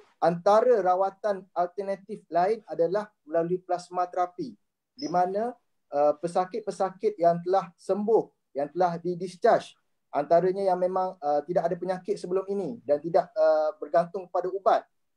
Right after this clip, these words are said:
Jadi mereka ini melawan covid nineteen ni, uh, dengan, uh, antibody mereka sendiri. Jadi antibody mereka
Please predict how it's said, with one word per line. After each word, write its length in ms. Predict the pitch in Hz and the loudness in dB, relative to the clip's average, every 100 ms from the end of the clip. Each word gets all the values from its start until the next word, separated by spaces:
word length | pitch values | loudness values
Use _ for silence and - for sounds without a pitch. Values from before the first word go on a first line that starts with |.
| - | -8
Jadi 200 | 151 196 | -8 -6
mereka 400 | 202 202 196 208 196 | -2 -2 -4 -4 -4
ini 240 | 202 226 214 | -6 -6 -2
melawan 640 | 196 190 202 214 208 165 - | 0 2 2 0 -2 -4 -8
covid 320 | 175 180 196 | -8 -8 -12
nineteen 560 | 180 185 _ - 202 175 | -12 -12 _ -14 -12 -6
ni, 140 | 240 - - _ _ _ 147 | -6 -6 -14 _ _ _ 2
uh, 240 | 165 170 165 | 4 4 2
dengan, 400 | 190 208 220 214 _ 156 | -4 -2 -2 -4 _ -16
uh, 140 | 156 - | -14 -12
antibody 400 | 196 202 214 208 | -12 -4 -4 -4
mereka 400 | 202 208 208 208 | -4 -6 -4 -6
sendiri. 480 | 214 202 208 180 - _ _ - - 147 | -6 -8 -8 -8 -14 _ _ -20 -8 -6
Jadi 240 | 156 226 190 | -2 0 -2
antibody 400 | 202 196 214 214 | -2 -4 -6 -2
mereka 480 | 208 214 208 214 | -2 -2 0 0